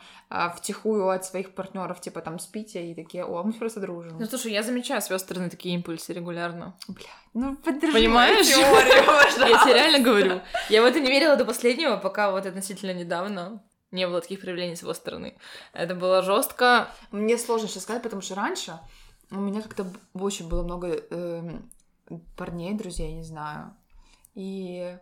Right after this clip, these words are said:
Speaker 1: ну, не знаю, у меня есть друг, типа, с которым у нас нету сексуального подтекста до сих пор.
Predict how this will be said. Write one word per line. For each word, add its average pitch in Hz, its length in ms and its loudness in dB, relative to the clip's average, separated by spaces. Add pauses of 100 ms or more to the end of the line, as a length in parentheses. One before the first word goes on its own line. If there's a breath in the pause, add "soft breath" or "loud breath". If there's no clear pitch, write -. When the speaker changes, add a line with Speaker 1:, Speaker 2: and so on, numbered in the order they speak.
(840)
Speaker 1:
ну, 220 120 -4
не 233 80 -2
знаю, 190 240 -8
у 196 40 -8
меня 226 160 -2
есть 277 340 -6
друг, 220 260 -2
типа, - 220 -14
с - 60 -16
которым 180 360 -12
у - 20 -12
нас 202 300 -8
нету 190 220 -10
сексуального 160 520 -12
подтекста 156 500 -18
до 165 80 -16
сих - 160 -20
пор. - 220 -20